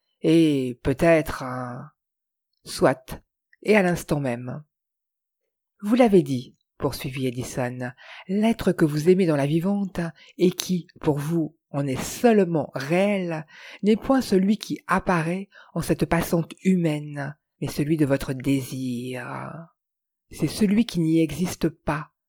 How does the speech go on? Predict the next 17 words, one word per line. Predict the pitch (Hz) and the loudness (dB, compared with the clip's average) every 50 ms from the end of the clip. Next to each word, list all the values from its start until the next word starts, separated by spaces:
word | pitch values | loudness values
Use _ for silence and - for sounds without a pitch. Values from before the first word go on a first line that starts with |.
| _ _ _ _ | _ _ _ _
bien | 175 151 190 190 185 180 | -4 0 2 2 2 0
plus | - - 208 208 196 - - - - 147 - _ _ _ _ _ _ | 0 0 -2 -2 -2 -4 -6 -8 -8 -8 -8 _ _ _ _ _ _
que | - - | -2 -2
vous | 151 143 160 | -2 -2 -4
savez | - - - 196 185 165 175 202 190 - - - | -4 0 2 2 4 4 2 0 -2 -4 -8 -8
ne | 151 151 151 | -6 -4 -2
pas | 147 143 135 | 0 0 0
y | 139 135 135 | 0 0 0
exister, | 139 139 151 139 131 - - - - 131 139 147 - _ _ _ _ _ _ _ _ _ | -2 -2 -4 -6 -8 -10 -10 -8 -8 -8 -8 -8 -12 _ _ _ _ _ _ _ _ _
car | - 147 127 135 | -4 -4 -2 -2
vous | 143 | -2
n'êtes | 143 147 151 147 - 151 | 0 2 2 2 2 -2
dupe | 127 135 175 180 - - - - 123 - - _ - | 0 2 0 0 -2 -4 -4 -4 -4 -4 -6 _ -8
ni | 139 151 170 180 | -4 -2 0 2
de | 165 160 | 2 2
cette | - 160 - - | 0 0 -4 -4
femme, | - - - 143 143 151 151 151 156 151 | -6 -6 -4 -4 -4 -4 -6 -8 -10 -10